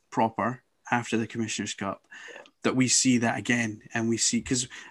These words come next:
Speaker 1: I think we've seen a lot of excitement about the Commissioner's Cup. And I think we've mentioned it before, that it added so much to the season. It wasn't just a normal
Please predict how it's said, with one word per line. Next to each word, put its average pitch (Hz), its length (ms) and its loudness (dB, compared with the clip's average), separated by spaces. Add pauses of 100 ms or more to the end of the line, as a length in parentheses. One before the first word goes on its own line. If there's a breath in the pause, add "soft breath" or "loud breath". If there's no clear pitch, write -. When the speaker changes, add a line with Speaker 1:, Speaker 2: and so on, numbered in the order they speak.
Speaker 1:
I 135 60 4
think 156 100 6
we've 160 100 6
seen 151 160 6
a 131 80 6
lot 131 300 4
of 127 80 0
excitement 113 640 0
about 123 300 0
the 135 80 -2
Commissioner's 135 540 2
Cup. 135 340 -6
And 113 100 2
I 117 40 -2
think 139 180 6
we've 120 140 4
mentioned 120 340 4
it 104 60 -2
before, 131 380 2
that 107 240 -4
it - 100 -20
added 131 400 4
so - 280 2
much 117 360 0
to 127 120 -2
the 113 80 0
season. 139 460 4 (340 loud breath)
It 107 100 -2
wasn't 131 200 2
just 120 180 0
a 113 180 -2
normal 117 680 2